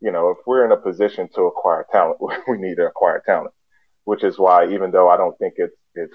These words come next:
possible, oh, oh, I don't think it'll happen, but I, if the Mavs actually legitimately, uh, go after John Collins, I'm all for it because – he's talented. Does he fit with K P?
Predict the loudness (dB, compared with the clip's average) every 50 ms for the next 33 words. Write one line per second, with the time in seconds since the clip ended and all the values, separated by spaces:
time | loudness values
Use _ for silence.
0 | _ -2 2 2 2 2 2 -2 -6 -2 -2 -2 0 -2 -4 -6 _ _ _ _
1 | _ _ _ _ _ _ _ _ -2 -2 0 2 0 -2 -2 -6 _ -10 0 0
2 | 2 2 2 0 -2 -2 -2 -2 -2 -2 -4 0 4 4 4 4 2 -6 -8 -6
3 | -4 -2 -2 2 4 2 2 2 -2 _ -12 -8 -8 -8 -10 _ _ -8 -6 -2
4 | 0 2 4 4 4 4 4 2 0 -6 _ _ _ _ _ _ _ _ _ 0
5 | 0 0 0 0 -4 -2 -2 -4 -6 -4 -4 -4 -2 -2 -4 -6 -6 -10 -8 -8
6 | -8 -8 -8 -10 -12 -12 -14 _ _ _ _ _ -8 -6 -4 -4 -4 -4 0 4
7 | 6 6 6 6 4 0 -6 -8 -6 -6 -6 -8 -2 0 2 2 2 2 -2 -6
8 | -6 -8 -6 -6 -8 -8 -6 -2 2 2 2 2 0 -6 -8 -2 0 0 0 0
9 | -6 _ _ _ _ _ -14 -14 -12 -4 0 2 4 4 4 2 -2 -8 -10 -12
10 | _ _ _ -12 0 4 4 4 4 2 -8 -10 -8 -2 0 0 2 2 -2 -2
11 | 0 0 0 0 0 -4 -8 -8 -8 -8 -10